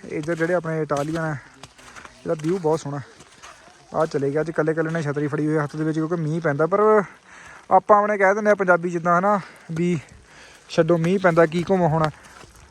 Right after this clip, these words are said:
ਮੀਂਹ ਦੇ ਵਿੱਚ ਵੀ ਇੰਜੋਏ ਆ, ਬੰਦਾ ਇੰਜੋਏ ਕਰਨ ਵਾਲਾ ਚਾਹੀਦਾ। ਲੋਕੇਸ਼ਨ ਆ, ਵਿਊ,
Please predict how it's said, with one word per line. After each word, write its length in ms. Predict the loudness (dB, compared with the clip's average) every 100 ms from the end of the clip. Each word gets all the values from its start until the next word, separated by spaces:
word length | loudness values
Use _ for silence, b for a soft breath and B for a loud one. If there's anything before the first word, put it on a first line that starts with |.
| -14 -4
ਮੀਂਹ 240 | 2 6
ਦੇ 80 | 6
ਵਿੱਚ 220 | 4 -2
ਵੀ 100 | -2
ਇੰਜੋਏ 340 | 2 6 6
ਆ, 60 | 6
ਬੰਦਾ 260 | 2 2 2
ਇੰਜੋਏ 280 | 6 4
ਕਰਨ 180 | 6 2
ਵਾਲਾ 140 | 2 -2
ਚਾਹੀਦਾ। 320 | -2 -4 -6 B B B B B B B -4
ਲੋਕੇਸ਼ਨ 500 | -2 2 4 4 4
ਆ, 120 | 2
ਵਿਊ, 420 | 2 0 0 -2